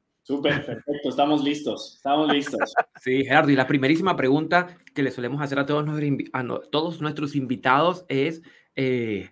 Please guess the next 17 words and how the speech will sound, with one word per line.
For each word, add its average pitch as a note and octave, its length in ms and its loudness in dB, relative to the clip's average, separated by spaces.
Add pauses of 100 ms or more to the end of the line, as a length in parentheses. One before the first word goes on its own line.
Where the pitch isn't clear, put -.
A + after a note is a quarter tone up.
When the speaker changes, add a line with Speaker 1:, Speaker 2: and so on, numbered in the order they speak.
(120)
Speaker 2:
¿cómo A#3 200 0
llegas C4+ 640 0
al C#3+ 180 0
mundo F#3+ 520 -2 (220)
del C#3 160 -2
adiestramiento? C#3 580 -2
¿De B2 120 0
dónde G#3 260 0
vienes E3+ 480 2
y C#3+ 120 -6
cómo D3+ 220 -2
llegas D3 420 -2 (100)
hasta C3+ 580 0
donde B2 540 -2
estás A#2 400 -2
hoy A#2+ 220 -4 (100)
día? - 180 -14